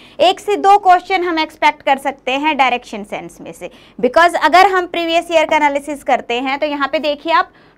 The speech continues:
टू थाउजेंड फ़ोर्टीन के अंदर एक क्वेश्चन था डायरेक्शन सेंस में से, in two thousand fifteen there was one question, two thousand sixteen there were two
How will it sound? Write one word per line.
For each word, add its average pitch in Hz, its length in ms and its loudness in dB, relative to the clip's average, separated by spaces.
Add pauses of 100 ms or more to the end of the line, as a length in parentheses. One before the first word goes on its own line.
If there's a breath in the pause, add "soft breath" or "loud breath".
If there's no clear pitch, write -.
टू 392 140 0
थाउजेंड 370 500 -2
फ़ोर्टीन 339 520 -2
के 359 80 0
अंदर 320 280 2
एक 320 240 2
क्वेश्चन 311 440 -2
था 311 140 -2
डायरेक्शन 277 440 -2
सेंस 269 320 -8
में 277 120 -8
से, 381 200 -10 (340 soft breath)
in 339 140 0
two 370 160 -2
thousand 339 400 0
fifteen 381 360 -6
there 302 160 6
was 269 240 0
one 311 180 0
question, 330 520 0
two 330 140 -4
thousand 311 340 0 (100)
sixteen 381 440 -8
there 330 180 4
were 349 120 4 (100)
two 427 80 0